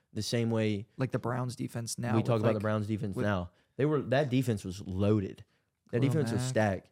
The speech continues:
Speaker 2: Eddie
Speaker 1: Khalil
Speaker 2: Jackson.
Speaker 1: Mack, Roquan,
Speaker 2: Eddie
Speaker 1: Eddie
Speaker 2: Gholston.
Speaker 1: Jackson, Golson.
Speaker 2: Uh, Roquan.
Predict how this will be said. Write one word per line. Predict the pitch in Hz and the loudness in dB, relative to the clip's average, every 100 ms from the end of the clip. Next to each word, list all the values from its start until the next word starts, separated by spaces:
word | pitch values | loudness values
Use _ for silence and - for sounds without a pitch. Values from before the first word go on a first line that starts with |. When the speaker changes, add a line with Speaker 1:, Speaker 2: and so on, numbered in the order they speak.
| _ 120 | _ -6
Speaker 2:
Eddie | 120 | -2
Speaker 1:
Khalil | 117 110 117 | 2 4 4
Speaker 2:
Jackson. | 117 | 4
Speaker 1:
Mack, | 113 117 117 - _ _ 98 | 4 2 0 -6 _ _ 0
Roquan, | 104 117 123 120 117 113 120 - - | 2 2 2 2 2 2 -2 -6 -14
Speaker 2:
Eddie | - - | -12 0
Speaker 1:
Eddie | 110 107 | 2 2
Speaker 2:
Gholston. | |
Speaker 1:
Jackson, | 107 107 117 - 120 117 117 - _ 165 | 2 2 2 0 -2 0 -2 -8 _ -4
Golson. | 104 117 117 127 123 120 _ _ _ - | 0 0 0 -2 0 -2 _ _ _ -8
Speaker 2:
Uh, | 120 120 | -4 -4
Roquan. | 127 123 - 127 | -2 -2 -2 -6